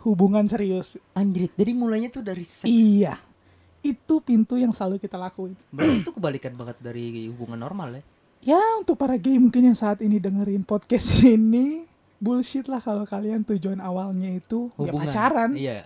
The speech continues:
Speaker 2: iya, iya.
Speaker 1: Bullshit
Speaker 2: Bull-,
Speaker 1: banget.
Speaker 2: bullshit banget ya. Nah, gua
Speaker 1: Iya.
Speaker 2: baru tahu nih, Trik. Soalnya gua kira, eh, para-para gay ini emang kayak ya orang biasa normal aja deketin.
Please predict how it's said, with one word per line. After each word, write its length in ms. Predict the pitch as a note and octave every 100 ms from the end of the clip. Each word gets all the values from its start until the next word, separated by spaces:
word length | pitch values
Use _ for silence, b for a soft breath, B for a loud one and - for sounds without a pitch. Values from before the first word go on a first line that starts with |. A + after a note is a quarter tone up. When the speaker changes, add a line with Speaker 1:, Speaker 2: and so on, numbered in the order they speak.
| -
Speaker 2:
iya, 220 | F2 G#3+
iya. 20 |
Speaker 1:
Bullshit 680 | A#3 B3 A#3+ - - B3+ B3+
Speaker 2:
Bull-, 100 | -
Speaker 1:
banget. 280 | A3 A3 A#3
Speaker 2:
bullshit 280 | D3 D3 D3+
banget 220 | E3 E3+ B2
ya. 80 | A3+
Nah, 60 | -
gua 60 |
Speaker 1:
Iya. 140 | A#3 A3+
Speaker 2:
baru 140 | A3
tahu 140 | A3 B3+
nih, 120 | A#3+
Trik. 200 | G#3 F3+
Soalnya 280 | F#3 B3 D#4 B C4 B B B B B
gua 180 | - F#3
kira, 320 | F#3 F3+ F#3+ C#4 - _ _ _ -
eh, 800 | E3 D#3+ D#3+ D#3+ D#3 D#3 D3+ D3 - _
para-para 480 | D3 D3+ D#3 D#3+ D#3+
gay 220 | D3+ D#3 A3+
ini 380 | F3+ A#2+ A#2 C3 _ _ _ _ _
emang 240 | A#2 B2+ B2+
kayak 460 | B2 A#2 A2 G#2+ - _ _ _ _ _ _ _ _ _
ya 140 | C#3
orang 220 | B2 A#2 A#2
biasa 200 | A2 A2
normal 380 | A2 G#2+ G#2 D3
aja 300 | G#3 E3 G#3
deketin. 540 | A3+ A#2+ A#2+ - F3+